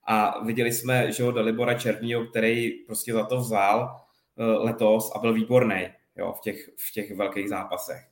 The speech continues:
jo. Takže jako v tomhletom aspoň ten posun je, že i my umíme vyprodukovat dobrý rozhodčí, aby pískli velký zápasy. A myslím si, že na tom, tom bychom měli stavět a věřím, že se jakoby po Daliborovi Černýmu najdou další tři, čtyři, pět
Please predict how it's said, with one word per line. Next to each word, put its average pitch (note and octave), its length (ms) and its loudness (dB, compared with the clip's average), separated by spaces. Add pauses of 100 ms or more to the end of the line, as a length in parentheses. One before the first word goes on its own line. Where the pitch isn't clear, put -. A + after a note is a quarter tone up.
(100)
jo. F2+ 240 -6 (360)
Takže G#2 220 -2
jako A#2+ 600 2
v - 160 -6
tomhletom C3+ 460 2
aspoň B2+ 300 -2
ten B2+ 160 -2
posun B2 300 -2
je, A#2+ 120 0
že B2 120 0
i B2+ 220 0
my B2+ 280 6
umíme B2 720 0
vyprodukovat A#2 600 -2
dobrý A#2 220 0
rozhodčí, A2+ 680 -2 (340)
aby A#2 180 2
pískli A#2 360 -2
velký G#2 300 2
zápasy. G2 600 -4 (100)
A F#2+ 60 -14
myslím G#2+ 300 -6
si, A2 60 -4
že A#2 80 -2
na G#2+ 80 2
tom, A2 220 -2
tom A2 140 -2
bychom G#2+ 260 -2
měli G#2+ 200 0
stavět G2 520 0
a G#2 260 -2
věřím, A2+ 380 2
že G#2 120 -2
se G#2+ 280 2 (340)
jakoby A2+ 380 0
po A2 360 2
Daliborovi A2 480 2
Černýmu A2 380 0 (220)
najdou A2 420 2
další A2 460 2
tři, A#2+ 340 -4
čtyři, A2+ 360 -8
pět A2+ 400 2